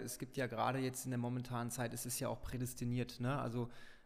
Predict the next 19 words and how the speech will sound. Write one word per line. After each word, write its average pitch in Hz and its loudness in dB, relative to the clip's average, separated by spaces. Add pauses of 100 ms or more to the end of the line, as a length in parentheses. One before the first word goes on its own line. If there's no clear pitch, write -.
(100)
um 147 2
sich 123 0
über 131 4
dieses 127 2
Thema 131 4
Gedanken 123 2
zu - -2
machen, 127 2
weil 120 2
es 120 -2
gibt 120 -6
ja 123 0
ganz 123 0
viele 131 2
Dienstleister, 127 2 (580)
die 123 4
gerade 127 6
in 127 2
der 123 6